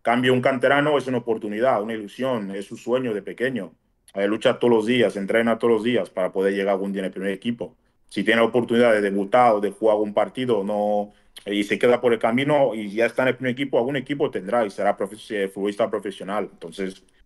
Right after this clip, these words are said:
yo, como dice Jaume, nunca hay una embarcada si sube. Nunca quemas a un jugador de la cantera si lo subes al primer equipo. Luego tienes que ayudarle para que siga creciendo, como ha dicho Jaume, no todos llegarán. O sea, otros se quedarán por el camino, otros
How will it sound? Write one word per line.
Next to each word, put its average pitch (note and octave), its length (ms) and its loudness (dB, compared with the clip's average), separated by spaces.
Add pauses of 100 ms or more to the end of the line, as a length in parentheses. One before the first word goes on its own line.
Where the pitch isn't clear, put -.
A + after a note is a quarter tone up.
(180)
yo, F2+ 160 0
como G#2 180 4
dice G#2 220 4
Jaume, G#2+ 320 4
nunca A#2+ 300 4
hay B2+ 60 2
una A#2 100 2
embarcada G#2+ 520 0
si - 140 -12
sube. F#2 320 -6
Nunca C#3+ 520 0
quemas D3+ 280 -2
a C3 40 -2
un B2+ 80 -6
jugador A#2+ 280 2
de A2+ 60 0
la G2+ 100 -2
cantera F#2+ 360 -6
si G2 120 -12
lo F#2+ 40 -10
subes G2 240 -12
al F#2 100 -8
primer F2 180 -16
equipo. - 400 -18 (580)
Luego A#2+ 560 4
tienes B2 200 -2
que C3+ 80 0
ayudarle A#2 420 0
para G#2 140 -8
que G2+ 60 -10
siga G#2+ 260 -6
creciendo, B2+ 580 -4
como A2 180 -10
ha A2 40 -6
dicho A2 200 -10
Jaume, A2 300 -4
no A2+ 120 -8
todos B2+ 360 -4
llegarán. F2 420 -10 (340)
O - 20 -20
sea, F2 200 -8
otros G2+ 320 -2
se G#2 80 -6
quedarán G#2+ 260 0
por A2 120 0
el G2 60 -2
camino, A#2+ 500 0
otros G#2 480 -2